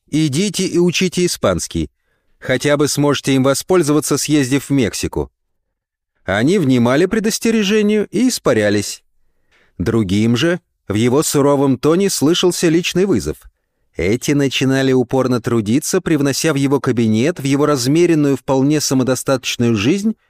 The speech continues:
неожиданное смятение, вызываемое роскошью их женского расцвета, их зрелой податливостью, трепетной жаждой похвалы. Он обратил внимание на женщину по имени Джеки Адамс.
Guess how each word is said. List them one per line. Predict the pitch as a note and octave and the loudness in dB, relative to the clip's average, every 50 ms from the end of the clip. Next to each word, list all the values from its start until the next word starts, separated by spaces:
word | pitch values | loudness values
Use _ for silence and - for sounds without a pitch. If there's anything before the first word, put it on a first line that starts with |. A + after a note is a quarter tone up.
| _ _ _ | _ _ _
неожиданное | - B2 C3+ D3 D3+ A#2+ D3 G#3 G3 F3+ G3+ F3+ E3 | -2 0 0 0 0 0 0 0 0 0 0 2 0
смятение, | D3+ - - D#3 D3+ D3 C3 - - B2 A#2+ B2 B2+ C#3+ F3 G#3 A3+ _ _ _ _ _ _ | 0 0 0 0 0 0 0 0 0 0 2 2 2 2 0 0 -4 _ _ _ _ _ _
вызываемое | - C3 D#3 D#3+ C3 D3 D3 C#3 E3 F#3 G3+ G3+ G3 F#3 F3 E3 | -2 0 0 2 2 2 2 2 2 2 2 2 2 2 2 2
роскошью | D#3+ D3+ E3 F#3+ - - - - G#3 - - - G3+ G3+ - | 2 2 2 2 0 -2 -4 -4 -4 -4 -2 -2 -2 -2 0
их | - F3 F3 E3 | 0 0 0 0
женского | C#3+ - D#3+ F3+ F#3 F3 - - E3 D3+ D#3+ | 0 0 0 0 0 -2 -4 -4 -2 -2 0
расцвета, | D3+ D3 - - - - A2+ A#2 B2+ B2 - E3+ F#3 - _ _ _ _ _ | -2 -2 -4 -6 -6 -2 0 0 0 0 0 -2 -4 -4 _ _ _ _ _
их | - C3 E3 D3 | -2 0 0 0
зрелой | B2+ B2 D#3 F3 G#3 G#3 G3+ F#3 D#3 | 0 0 2 2 4 4 4 2 2
податливостью, | - - C#3+ C3+ A#2+ A2 B2+ C3 C3+ - F3 F#3 G3 F#3+ G#3 G3 - - - F#3+ | 2 0 -2 0 0 0 0 0 0 0 0 0 0 0 -2 -2 -4 -4 -2 -2
трепетной | F3+ - - G3+ A3 - - E3 _ - D3+ D3 | -2 0 0 -2 0 0 -2 -4 _ 0 0 0
жаждой | C3+ A#2 D3 D#3 C#3 A#2 G#2 C3+ C3 | 0 0 0 0 -2 -2 -2 -2 -2
похвалы. | - C3+ B2+ - - A#2 A#2+ A#2 A2+ A2+ B2+ E3+ G3 _ _ _ _ _ _ _ _ _ _ _ _ _ _ _ _ _ _ _ _ _ _ _ | 0 -2 -4 -2 -2 0 0 2 2 2 0 -2 -4 _ _ _ _ _ _ _ _ _ _ _ _ _ _ _ _ _ _ _ _ _ _ _
Он | - F2 F2 F#2 G2 | -4 -4 -2 -2 -2
обратил | F#2+ F2 G2 G2+ F#2+ - G#2+ G2+ | -2 -2 -2 -4 -2 -2 -2 -2
внимание | F#2 F#2 F#2+ G2 G2+ B2+ D#3 E3+ E3 C#3+ A#2+ G2 _ _ _ _ _ _ _ _ _ _ _ - | -2 -2 -2 -2 0 0 0 0 0 -2 -2 -4 _ _ _ _ _ _ _ _ _ _ _ -4
на | F#2 G#2+ A2 G#2+ | -2 -2 -2 -2
женщину | F#2 F2 G2+ C3+ E3 F#3 F3 - - - F3 E3 E3+ D#3+ | -2 -2 -2 0 0 0 -2 -2 -2 -2 -2 -2 -2 -2
по | - - C3 C#3 | -2 -2 -2 0
имени | D3+ D#3+ D#3+ D3 C#3+ C#3+ C#3+ | 0 0 0 0 0 0 -2
Джеки | B2+ G2 A#2 C#3 C#3 - - - | -2 -2 -2 -2 -2 -4 -6 -8
Адамс. | - - A2 F2 E2 D2 C#2+ C2 - - - - - | -6 -4 -4 -4 -4 -4 -6 -8 -10 -12 -16 -16 -20